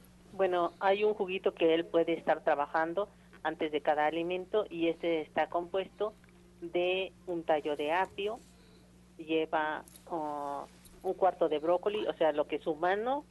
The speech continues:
ah, este, quepa, lo que es la parte del brócoli, eh, para eso él sería un cuarto, dos centímetros de jengibre, y todo esto va licuado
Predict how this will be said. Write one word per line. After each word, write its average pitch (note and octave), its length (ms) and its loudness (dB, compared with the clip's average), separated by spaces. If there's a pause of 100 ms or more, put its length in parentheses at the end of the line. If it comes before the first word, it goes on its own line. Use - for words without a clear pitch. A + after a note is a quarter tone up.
(260)
ah, C3+ 180 -6
este, C#3 320 -6
quepa, F3 420 2
lo D3 120 -2
que - 100 -8
es D#3 40 -2
la D3+ 100 4
parte D3+ 320 0
del C#3+ 140 -2
brócoli, F#3 440 0 (380)
eh, - 140 -8
para C#3+ 220 4
eso D3+ 240 0
él C#3 160 -2
sería C3+ 420 -4
un C3 160 -10
cuarto, F#3 500 2 (640)
dos F#3 200 4
centímetros E3 600 0
de D3+ 80 -4
jengibre, G3 640 -6 (520)
y F3+ 100 -10
todo G3 320 2
esto F#3 460 2
va D#3+ 340 4
licuado F#3 640 0